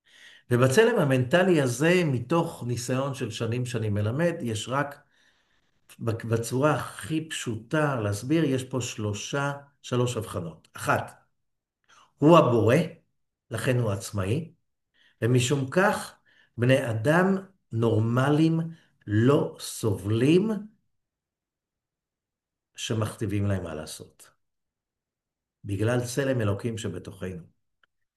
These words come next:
אנחנו בורא, אנחנו מחליטים,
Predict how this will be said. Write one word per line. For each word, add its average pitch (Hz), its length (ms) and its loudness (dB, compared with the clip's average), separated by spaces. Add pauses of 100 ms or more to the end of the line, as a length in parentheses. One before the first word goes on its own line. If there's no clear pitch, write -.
(240)
אנחנו 110 320 -4
בורא, 90 320 -2 (600)
אנחנו 101 540 -6 (260)
מחליטים, 101 760 -4